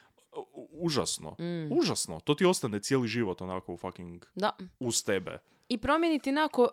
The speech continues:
Speaker 2: način na koji ti vidiš svijet i, kažem, imaš tipa P T S D i tako dalje.
Speaker 1: Da.
Speaker 2: Znači ti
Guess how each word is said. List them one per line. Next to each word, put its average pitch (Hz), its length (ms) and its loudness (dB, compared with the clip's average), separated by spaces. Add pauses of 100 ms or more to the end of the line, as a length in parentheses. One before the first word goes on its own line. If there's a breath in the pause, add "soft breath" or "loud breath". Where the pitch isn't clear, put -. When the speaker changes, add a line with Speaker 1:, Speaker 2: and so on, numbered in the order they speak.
Speaker 2:
način 233 340 2
na 247 80 0
koji 226 140 -2
ti 247 100 -2
vidiš 226 260 -2
svijet 226 440 0
i, 185 80 -4
kažem, 196 380 0
imaš 196 260 0
tipa - 220 -8
P 175 140 -4
T 170 160 -2
S 156 140 -2
D 170 140 0
i 151 60 -2
tako 165 240 -4
dalje. 156 140 0
Speaker 1:
Da. 151 60 -4
Speaker 2:
Znači 165 260 2
ti 185 240 -4